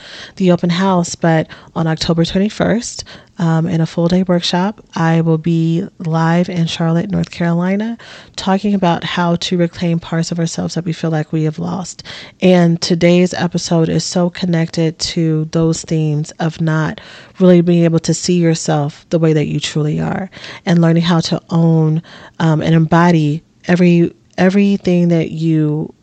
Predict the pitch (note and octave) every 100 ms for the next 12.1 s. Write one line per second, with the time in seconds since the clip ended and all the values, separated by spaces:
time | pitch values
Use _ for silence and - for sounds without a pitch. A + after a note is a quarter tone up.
0 | _ - - F3+ E3+ - E3+ D#3+ F3 D#3+
1 | D3+ D3+ - D#3+ - D#3 D#3 - D3 C#3+
2 | D#3 D#3 D#3 - D#3+ E3 D#3 - D#3+ D#3
3 | - D#3+ D3+ D3+ - - - - - F3+
4 | D#3+ D#3 D3+ D3+ D3 - - E3 - D#3
5 | D#3 - - - - - E3+ F3 F3 E3
6 | E3 D#3+ C3+ C3+ C#3 - D#3 D#3+ E3 D#3
7 | D#3 D3 D3+ - E3 D#3 D3+ D3+ D3+ D#3
8 | D#3 - D#3 D#3+ _ _ D#3+ D#3+ - E3
9 | G#3 A#3 - D#3+ E3 D#3 - D#3+ D#3+ D#3
10 | D3+ D#3 E3 E3+ F3 D3 - F3 F3 E3+
11 | E3 D#3 - D#3 E3 D#3+ D3 D3 D3 C#3